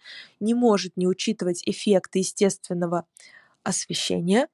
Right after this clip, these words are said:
поскольку два компонента должны взаимодействовать, а не конфликтовать. Важно сбалансировать соотношение между солнечным и искусственным светом,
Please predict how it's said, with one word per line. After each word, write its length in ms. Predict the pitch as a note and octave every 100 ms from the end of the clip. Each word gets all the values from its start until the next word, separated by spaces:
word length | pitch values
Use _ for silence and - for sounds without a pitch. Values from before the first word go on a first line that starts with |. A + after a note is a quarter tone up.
| _ - - -
поскольку 540 | G#3+ - B3+ A#3+ - F#3+
два 220 | G#3 G3+
компонента 680 | F#3 F3+ F3+ F3 A#3 - A3
должны 520 | G3 F#3+ F#3 A#3+ A#3
взаимодействовать, 1040 | F#3 F3+ B3 A3+ G3 G3 G3 - F3+ E3+ -
а 180 | G3 A3+
не 180 | G#3+ G3
конфликтовать. 880 | G3+ F#3 F#3 - F3+ E3+ E3+ - - _ _ - - - F#3
Важно 400 | G#3+ A3 G#3 F#3+
сбалансировать 760 | E3+ F#3+ G3+ - A3+ F#3 F3
соотношение 800 | - F3+ - F#3+ - G#3 G3+ F3
между 460 | F3 F#3+ F3+ E3+ E3
солнечным 720 | - G3 F#3 F3 - - F3
и 160 | -
искусственным 560 | F3 - G3 - E3+ E3
светом, 540 | - F3+ F3 F#3+ B3+